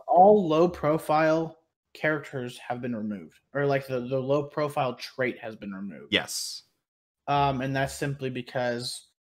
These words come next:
Speaker 1: before, with low profile characters, getting shot in the legs and getting shot in the chest, it was the same amount of damage when there's a damage drop off, or that's
Speaker 2: Hmm.
Speaker 1: supposed to happen. Um, so Wraith, Lifeline, and Watson no longer have that, and that's why you usually saw Wraith, Life-,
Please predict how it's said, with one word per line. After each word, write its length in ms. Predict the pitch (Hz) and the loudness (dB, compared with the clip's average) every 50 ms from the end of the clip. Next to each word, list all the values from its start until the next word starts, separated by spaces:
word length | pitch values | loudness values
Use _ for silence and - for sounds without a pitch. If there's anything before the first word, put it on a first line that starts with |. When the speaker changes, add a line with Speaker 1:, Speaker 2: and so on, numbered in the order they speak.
| _ _ - | _ _ 2
Speaker 1:
before, 640 | 131 135 - - - - 202 226 233 202 170 170 160 | 2 2 2 2 0 6 8 8 10 10 8 8 6
with 200 | 151 143 139 - | 4 2 0 2
low 160 | 135 143 143 | 2 2 2
profile 420 | 139 - 143 143 139 143 135 120 120 | 2 0 0 0 2 2 0 0 -2
characters, 600 | - - 147 147 143 143 - 123 120 120 - - _ _ _ _ _ - | -2 -2 -2 -2 -2 -2 -6 -6 -6 -6 -10 -14 _ _ _ _ _ 0
getting 200 | - 156 160 160 | 2 2 2 2
shot 320 | 151 - - 170 175 160 143 | 0 2 4 4 4 4 4
in 80 | 143 | 0
the 80 | 143 135 | 0 0
legs 300 | 123 127 143 156 165 156 | 2 2 2 2 0 0
and 80 | 156 147 | -2 -2
getting 200 | 143 139 139 135 | 0 0 -2 -2
shot 280 | 131 - 135 135 131 127 | -2 -2 0 0 0 0
in 80 | 135 | -2
the 100 | 135 127 | -4 -6
chest, 580 | 120 - - 135 135 143 156 - - - - _ _ _ _ _ _ _ _ _ _ _ - | -8 -6 -2 0 0 0 0 -2 -8 -14 -20 _ _ _ _ _ _ _ _ _ _ _ -4
it 80 | 127 143 | -2 0
was 140 | 147 143 131 | 0 0 -2
the 80 | 135 | -2
same 180 | 131 - 147 135 | -4 -2 -2 -2
amount 180 | 135 135 131 120 | 0 -2 -2 -2
of 100 | 117 120 | -4 -2
damage 380 | 123 123 120 113 117 113 - - | -2 -2 -2 -2 -4 -6 -8 -8
when 100 | 123 117 | -8 -6
there's 160 | 117 117 117 | -6 -6 -6
a 60 | 117 | -6
damage 360 | 113 117 117 117 113 107 107 - | -6 -6 -4 -4 -4 -6 -8 -8
drop 240 | - 110 117 - | -6 -6 -4 -4
off, 240 | 110 107 113 - - - | -4 -4 -4 -6 -10 -14
or 60 | - 120 | -8 -6
that's 140 | 123 98 92 | -4 -4 -4
Speaker 2:
Hmm. 40 | 82 | -4
Speaker 1:
supposed 300 | - 139 135 127 131 - | 0 0 0 0 0 -4
to 80 | 123 | -4
happen. 400 | 123 120 113 117 - 113 110 120 _ _ _ _ _ _ _ _ _ _ _ _ _ _ _ _ _ - | -4 -4 -6 -6 -8 -10 -10 -12 _ _ _ _ _ _ _ _ _ _ _ _ _ _ _ _ _ -4
Um, 560 | 147 147 143 139 135 135 131 131 127 117 - | 0 2 2 4 2 2 0 -2 -4 -6 -6
so 280 | - - - 139 139 135 | -6 -4 -2 0 0 0
Wraith, 440 | 123 120 139 143 151 156 151 - - | 0 2 2 2 2 2 0 -2 -2
Lifeline, 400 | 139 139 143 139 - 143 139 135 | 0 0 2 0 0 -2 -2 -2
and 120 | 123 123 120 | -4 -4 -2
Watson 420 | 120 120 123 123 - 135 135 123 | 0 0 -2 -2 -4 -8 -6 -4
no 120 | 123 120 | -4 -4
longer 300 | 120 120 120 127 120 113 | -4 -4 -4 -6 -6 -8
have 300 | - - 135 139 139 139 | -6 -2 0 0 0 0
that, 220 | 147 156 160 - 110 | 0 -2 -2 -2 -2
and 80 | 127 | -2
that's 180 | 135 143 143 - | -2 -2 -2 0
why 80 | 165 147 | 0 0
you 160 | 139 131 131 | 0 0 -2
usually 260 | 131 131 135 131 127 | -4 -4 -4 -4 -6
saw 240 | 127 - 131 123 120 | -6 -4 -4 -2 -2
Wraith, 320 | 113 117 123 123 120 - - | -4 -4 -4 -4 -4 -4 -4
Life-, 260 | 123 123 123 131 127 | -4 -4 -4 -4 -8